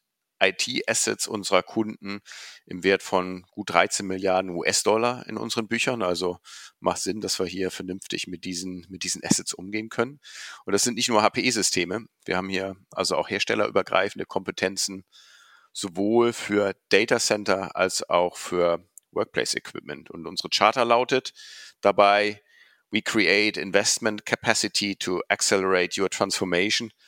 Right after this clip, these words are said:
wobei hier natürlich die so wichtige digitale Transformation gemeint ist. Heißt also unterm Strich, dass wir unseren Kunden Lösungen anbieten,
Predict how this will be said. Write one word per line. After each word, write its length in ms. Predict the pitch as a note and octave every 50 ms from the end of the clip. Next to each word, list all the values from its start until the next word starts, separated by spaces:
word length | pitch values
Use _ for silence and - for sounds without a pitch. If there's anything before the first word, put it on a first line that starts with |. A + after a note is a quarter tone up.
| _ _ _ _ _ _ _ _ _
wobei 240 | - - - F#2 F#2
hier 80 | F#2+ F#2
natürlich 600 | F#2+ F#2 - - G2 F#2 F#2 F#2 F2 - - -
die 100 | - F#2+
so 160 | F2 F#2+ F#2
wichtige 380 | E2 F#2 - - - E2+ E2+ D#2+
digitale 680 | - - - F2+ G2+ A2 - - C#3+ A2+ G#2+ G#2+ G#2+
Transformation 800 | - - - G#2+ G#2 - - G2+ G2 G2 - - - G2+ G2 F#2
gemeint 440 | F#2 F2+ F2+ F2+ F2+ F#2 F2+ E2+
ist. 300 | - F2 F2+ - - - - - - - - - - - - _ - - - - _ _ -
Heißt 280 | - A2 A2+ - - -
also 180 | A#2 G2+ A2
unterm 280 | - G#2+ - G#2+ G2 G2
Strich, 420 | - - - - A#2 C3+ - - - _ _ _ _ _ _ _ _ _ _ _ _ _ _ _ _ _ _ - - - -
dass 160 | - E2+ -
wir 120 | G#2 F#2+
unseren 220 | F2 F2+ - G#2 F#2+
Kunden 260 | - - G#2+ G#2 G2
Lösungen 520 | F#2 F2+ F#2 G2 G#2+ A#2+ A#2+ C3 A#2 A#2
anbieten, 760 | - G#2 A2 A#2 A#2 A2 G2 A2 A2 G2+ - - G#2+ G#2 G#2+